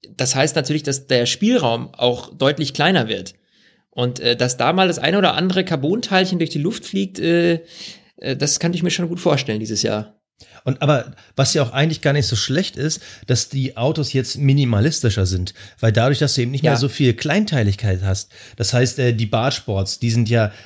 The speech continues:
Speaker 2: reduziert worden mit den einfachen Front- und Heckflügeln. Wenn da mal was passiert, dann ist es nicht sofort so.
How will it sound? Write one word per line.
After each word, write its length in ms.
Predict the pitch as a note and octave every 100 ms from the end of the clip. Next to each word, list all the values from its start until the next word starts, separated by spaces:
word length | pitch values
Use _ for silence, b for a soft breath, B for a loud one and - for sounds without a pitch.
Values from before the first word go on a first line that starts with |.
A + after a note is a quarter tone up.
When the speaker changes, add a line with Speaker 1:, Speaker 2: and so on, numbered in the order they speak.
| B
Speaker 2:
reduziert 640 | A#2 A#2 B2 - A#2+ G2+
worden 360 | G#2 G2+ G2 F#2+
mit 200 | B2 A#2+
den 120 | A#2+
einfachen 460 | A2 A#2 B2+ A2 A2
Front- 300 | - - C3
und 60 | G#2+
Heckflügeln. 520 | C3+ - C3 B2+ B2 B B -
Wenn 140 | C#3
da 80 | F3+
mal 140 | E3
was 160 | D#3 -
passiert, 400 | C#3 - E3+ E3
dann 80 | D3
ist 100 | C3
es 60 |
nicht 120 | C#3+
sofort 380 | B2+ A#2+ C#3 D#3+
so. 300 | - D#3+ D#3+